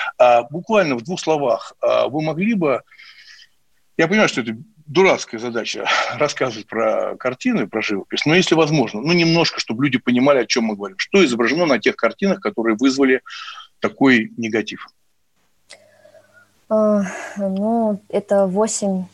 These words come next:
Speaker 2: работ. Я просто рисую сериями. А, и на них, а, изображены люди, частично обнаженные,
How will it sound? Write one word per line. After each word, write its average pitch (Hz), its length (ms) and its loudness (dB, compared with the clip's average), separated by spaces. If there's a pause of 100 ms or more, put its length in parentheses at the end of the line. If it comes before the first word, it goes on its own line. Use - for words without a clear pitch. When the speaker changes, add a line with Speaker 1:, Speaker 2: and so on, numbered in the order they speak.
Speaker 2:
работ. 202 540 4 (440)
Я 202 440 2
просто 202 280 0
рисую 208 420 4
сериями. 240 680 2 (1200)
А, 190 240 2
и 202 140 4
на 220 160 8
них, 247 380 2
а, 202 400 4
изображены 196 1040 0 (400)
люди, 190 400 4 (840)
частично 214 580 0
обнаженные, 220 920 2